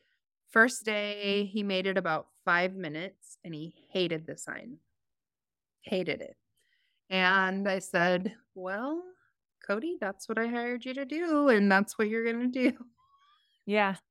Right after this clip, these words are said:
Speaker 1: So, so I made him do the sign because that's what I hired him to do, and I'm, I'm a behavioral therapist, <laughs> and that's who I am. And so,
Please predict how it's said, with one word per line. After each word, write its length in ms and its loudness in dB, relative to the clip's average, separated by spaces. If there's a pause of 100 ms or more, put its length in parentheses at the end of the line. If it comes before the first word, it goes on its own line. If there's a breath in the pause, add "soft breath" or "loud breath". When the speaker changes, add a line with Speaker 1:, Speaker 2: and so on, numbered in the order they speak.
Speaker 1:
So, 380 10 (360 soft breath)
so 180 4
I 100 8
made 200 6
him 140 2
do 120 2
the 120 0
sign 480 0
because 240 -10
that's 260 -2
what 80 0
I 80 6
hired 320 4
him 140 0
to 100 -6
do, 380 4
and 140 0
I'm, 340 -2
I'm 100 -2
a 100 2
behavioral 440 0
therapist, 560 4
<laughs> 40 -18
and 100 6
that's 260 6
who 160 8
I 100 10 (160)
am. 320 4 (440 soft breath)
And 220 0
so, 580 6